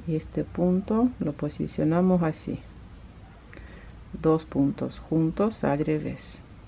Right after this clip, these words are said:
De este lado queda punto derecho no retorcido. ¿Ven cómo queda bien el punto?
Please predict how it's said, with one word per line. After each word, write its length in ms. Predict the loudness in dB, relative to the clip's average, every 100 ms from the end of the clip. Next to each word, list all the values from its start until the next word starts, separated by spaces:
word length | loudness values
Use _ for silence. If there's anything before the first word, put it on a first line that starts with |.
| -18 -16 -16 -14 -2
De 120 | 2
este 240 | 4 8 10
lado 380 | 12 10 8
queda 320 | 6 4 4 4
punto 360 | 4 6 6
derecho 580 | 6 4 4 4 4 4
no 300 | 6 10 12
retorcido. 680 | 12 12 8 4 -6 -4 0
¿Ven 180 | 2 2
cómo 260 | 4 4 4
queda 260 | 2 4
bien 220 | 4 4
el 120 | 4 2
punto? 360 | -4 -10 -10